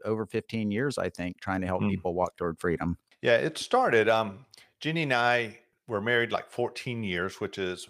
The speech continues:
Speaker 2: my story. And then similar to you, then I kinda came to my crossroads, my crisis, and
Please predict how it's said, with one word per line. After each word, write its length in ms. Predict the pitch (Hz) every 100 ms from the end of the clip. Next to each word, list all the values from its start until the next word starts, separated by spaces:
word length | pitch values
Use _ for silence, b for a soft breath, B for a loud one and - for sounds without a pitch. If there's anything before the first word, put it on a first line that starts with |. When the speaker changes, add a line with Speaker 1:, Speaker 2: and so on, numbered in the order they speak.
| _ 113
Speaker 2:
my 240 | 95 98
story. 640 | - - 101 95 87 85
And 160 | 90 90
then 340 | 90 87 87
similar 440 | - - 101 95 90
to 60 |
you, 360 | 87 101 90 90
then 300 | 90 90 87
I 180 | 87 87
kinda 300 | - 101 90
came 260 | - 101
to 60 | 92
my 180 | 95 98
crossroads, 840 | - 104 95 - 90 87 87 -
my 120 | 95
crisis, 680 | 90 110 92 87 98 92 -
and 160 | 87